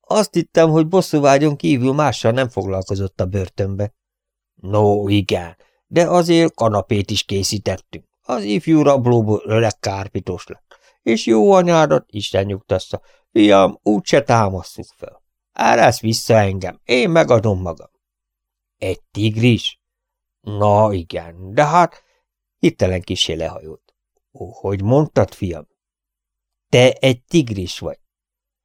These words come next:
Ó, az biztos, bólintott Barker. De éppen a tigris az a vad, amelyik rosszul bírja a hideget. Robin figyelte az őszhajú embert. Ez lett hát a tigrisből.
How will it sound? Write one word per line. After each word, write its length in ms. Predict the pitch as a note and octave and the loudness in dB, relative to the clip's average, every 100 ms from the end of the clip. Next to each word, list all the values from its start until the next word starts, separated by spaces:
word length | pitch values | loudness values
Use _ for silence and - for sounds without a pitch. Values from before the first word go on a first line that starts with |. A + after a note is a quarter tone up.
| _ _ _ _ _ | _ _ _ _ _
Ó, 260 | A#2 - | -8 -4
az 200 | B2 G#2+ | 2 2
biztos, 680 | G#2 A2+ F#2 - - - _ _ _ _ | 2 -4 -6 -8 -18 -20 _ _ _ _
bólintott 600 | - G2+ F#2+ F#2 F#2+ F2 | -12 -8 -6 -8 -8 -10
Barker. 520 | F2+ F2 F#2 - - _ _ _ _ _ | -8 -10 -10 -12 -14 _ _ _ _ _
De 420 | - C3 C3 - | 0 4 4 2
éppen 380 | - B2+ B2 B2 | 0 -2 0 2
a 140 | B2 A#2+ | 2 2
tigris 460 | - G#2 G#2 F#2+ | 0 -2 -4 -4
az 160 | F#2 G2+ | -4 -2
a 100 | F#2+ | -2
vad, 400 | F#2 A2 A2 - _ _ | 2 4 4 0 _ _
amelyik 400 | - A#2 A#2+ B2 | -4 0 2 2
rosszul 400 | B2+ C#3 - A2 | 2 0 0 -4
bírja 360 | G2+ A2 G#2+ A2+ | 0 0 2 4
a 40 | |
hideget. 640 | A2 A2+ F2+ E2+ - _ _ _ _ _ _ _ _ _ _ _ _ _ _ _ _ | 4 2 0 -6 -12 _ _ _ _ _ _ _ _ _ _ _ _ _ _ _ _
Robin 380 | F#3+ A#3 B2 G#2 | 2 2 2 0
figyelte 500 | A#2 G#2+ G2+ G2 G2 | 0 0 -2 -2 -4
az 140 | F#2 | -4
őszhajú 500 | G2 G2 - F2+ F2 | -6 -6 -6 -8 -8
embert. 520 | E2+ E2 D2+ - _ _ _ _ _ _ _ | -10 -14 -20 -20 _ _ _ _ _ _ _
Ez 280 | A#2+ C#3 | -2 0
lett 200 | C3 G2+ | -2 0
hát 240 | - F#2 - | 0 -2 -4
a 60 | |
tigrisből. 760 | F2+ F2+ D#2 E2 - - - | -8 -10 -14 -16 -18 -18 -18